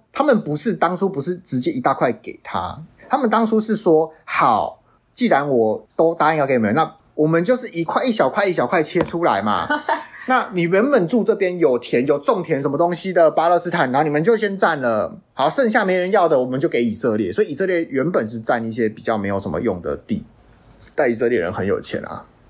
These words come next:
Speaker 2: 嗯。
Speaker 1: 巴勒斯坦人
Speaker 2: 没钱。
Speaker 1: 很有领地意识啊，对不对？一个想打仗，一个很有钱，那想打仗的会赢，还是有钱的会赢？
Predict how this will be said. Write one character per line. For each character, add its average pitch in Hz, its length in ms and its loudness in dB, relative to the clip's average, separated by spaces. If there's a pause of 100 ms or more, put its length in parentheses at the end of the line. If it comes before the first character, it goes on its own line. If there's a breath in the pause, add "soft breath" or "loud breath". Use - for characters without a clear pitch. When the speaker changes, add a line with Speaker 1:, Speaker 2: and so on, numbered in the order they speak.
(140)
Speaker 2:
嗯。 175 220 -6 (300)
Speaker 1:
巴 120 140 2
勒 113 80 2
斯 117 100 -8
坦 117 160 -2
人 85 300 -2 (480)
Speaker 2:
没 175 120 -2
钱。 113 140 0
Speaker 1:
很 110 80 2
有 107 140 4
领 92 180 -2
地 107 240 0
意 98 60 -2
识 95 220 -2
啊， 80 220 -4 (560)
对 95 80 -4
不 98 80 -2
对？ 90 240 0 (200)
一 127 80 -2
个 120 80 4
想 107 180 0
打 90 160 -2
仗， 107 140 -2
一 - 20 -6
个 98 100 -4
很 95 140 -2
有 85 140 0
钱， - 200 -10
那 127 120 -2
想 104 160 -2
打 95 120 -2
仗 95 140 -2
的 90 80 -2
会 92 100 0
赢， - 60 -8
还 87 100 -8
是 90 100 -4
有 69 80 -2
钱 71 120 -8
的 65 60 -4
会 73 120 0
赢？ - 80 -10